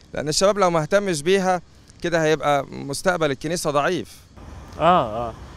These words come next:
Speaker 2: آه، وقتك شايف إنه الشباب بيهتموا بالحاجات دي فعلا واخدين الخطوات دي؟
Speaker 1: طبعا، طبعا.
Speaker 2: آه.
Speaker 1: و-، ودي طبعا حكمة الكنيسة إن هي تضم شبابها في الحاجات دي كلها،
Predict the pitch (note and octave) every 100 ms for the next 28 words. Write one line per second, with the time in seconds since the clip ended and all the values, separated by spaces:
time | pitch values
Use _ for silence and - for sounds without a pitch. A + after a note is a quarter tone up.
0 | - - D3+ E3 F3 G#3 B3 B3 - B3+
1 | G#3+ G3+ F3+ E3+ - D#3 G3 G#3+ E3+ E3+
2 | D3 G#3 A3 F#3 D3 E3+ G3 E3+ G3+ G#3
3 | E3 F#3+ G3 G3 F3 C#3+ B2 A#2+ E3+ G#3
4 | E3+ C#3 - C#3+ C#3+ F3+ D3+ F#3 A#3+ -
5 | - - - - A3 G#3 F#2+ G2+ - F3+
6 | D#3 B2+ - - - - C3 C#3+ C#3+ D3
7 | D#3 A3 G#3 F#3 D#3+ F3 F#3 C#3 B2+ D3
8 | F#3 D3+ C3 C3+ E3+ D3 D3 F3 G3+ C#3+
9 | - - - A#2+ B2+ C#3+ B2+ C3 A#2+ D3
10 | F3 D#3 D3+ C#3 D3 G3 G#3+